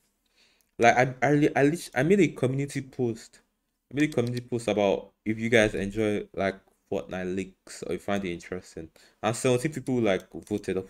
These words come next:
I'm happy that act-, people actually voted. I didn't think people would vote, but with my subscribers of being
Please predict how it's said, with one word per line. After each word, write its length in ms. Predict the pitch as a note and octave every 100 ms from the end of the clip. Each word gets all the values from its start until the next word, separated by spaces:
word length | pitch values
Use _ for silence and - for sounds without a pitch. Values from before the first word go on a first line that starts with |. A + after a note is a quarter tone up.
| -
I'm 160 | G2 B2
happy 220 | C#3+ D#3
that 260 | B2+ A#2
act-, 200 | A#2 -
people 240 | - - A2+
actually 220 | G#2 G#2+
voted. 300 | G2+ G2+ E2
I 60 | F#2
didn't 160 | B2
think 180 | B2 A#2
people 280 | G#2+ G#2 F2+
would 100 | E2+
vote, 220 | G2 G#2+ - - - -
but 260 | A2 A2 - -
with 140 | G#2+
my 140 | G#2+
subscribers 520 | G#2+ G#2 - B2 C3 A2
of 140 | G2 - - -
being 240 | A2